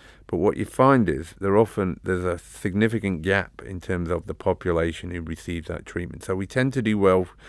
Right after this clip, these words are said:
up to about sixty, seventy percent, and then we fail to, to make sure we deliver all of these treatments as prescribed to the people who derive the most benefit. If we focused on that, I think we'd provide a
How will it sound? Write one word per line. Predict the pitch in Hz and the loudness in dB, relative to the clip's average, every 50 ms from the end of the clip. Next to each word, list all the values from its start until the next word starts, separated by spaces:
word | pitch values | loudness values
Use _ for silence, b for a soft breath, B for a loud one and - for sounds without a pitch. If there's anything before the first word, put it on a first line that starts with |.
| B B B B | B B B B
up | 107 - | -8 -2
to | - 117 | -2 2
about | 90 95 92 - - | 4 4 4 2 0
sixty, | - - - - - - 101 | -4 -6 -6 -6 -6 -10 -8
seventy | - - 107 98 90 92 85 - | -4 0 -2 0 0 -2 -6 -8
percent, | 80 90 82 - - 87 87 85 98 - _ - B B B B B B B B B B | -8 -10 -10 -8 -8 -8 -6 -6 -8 -8 _ -18 B B B B B B B B B B
and | - 92 | -2 2
then | 98 98 | 2 4
we | 98 98 | 2 2
fail | - - - - 131 127 131 123 110 95 80 82 80 - b b b b b b b - | 0 -2 2 6 8 8 10 8 8 6 4 2 -2 -8 b b b b b b b -6
to, | - 90 | -6 -6
to | 80 - - - - - 101 87 | -4 -6 -10 -10 -6 -4 -4 -2
make | 80 98 98 98 98 98 | 0 0 0 0 0 -2
sure | - - - 101 92 | -4 -2 0 0 2
we | 90 92 87 | 2 0 2
deliver | 92 98 95 101 101 87 90 87 - _ - | 4 6 6 8 8 6 6 2 2 _ 4
all | 123 113 113 113 | 8 8 10 10
of | 104 92 | 8 6
these | 98 95 90 - | 4 2 2 0
treatments | - - 95 87 58 67 67 - | 0 -2 0 0 -2 -6 -6 -4
as | 101 92 87 | -4 -4 -4
prescribed | - - 82 - - - 98 90 90 80 - | -4 -10 -10 -8 -2 0 2 2 2 2 0
to | - 85 | -4 -8
the | 78 | -6
people | - - 92 82 - 82 | -4 -6 -6 -4 -2 -2
who | 82 82 | -2 0
derive | 80 87 85 85 85 82 78 | 2 2 4 4 4 2 0
the | 78 85 | 0 -2
most | 80 82 80 78 - | -2 -2 -2 -4 -4
benefit. | - 82 80 80 76 - - 82 - _ _ _ _ _ _ b b b b b b b b b b b b b b - | -6 -6 -6 -6 -10 -10 -14 -14 -14 _ _ _ _ _ _ b b b b b b b b b b b b b b -4
If | 110 - - | -4 -2 0
we | 127 110 | 0 0
focused | - - - 156 156 175 165 - 156 120 - | 0 4 8 10 10 10 10 6 0 0 2
on | 123 104 98 | 0 2 2
that, | 95 90 - | 2 0 0
I | 71 92 92 87 | -2 -4 -4 -4
think | - - 95 92 - | -4 -6 -6 -6 -4
we'd | 98 92 90 87 80 - | -4 -4 -4 -4 -6 -8
provide | - - 95 85 92 90 90 90 87 | -6 -6 -4 0 0 0 2 0 0
a | 85 | -2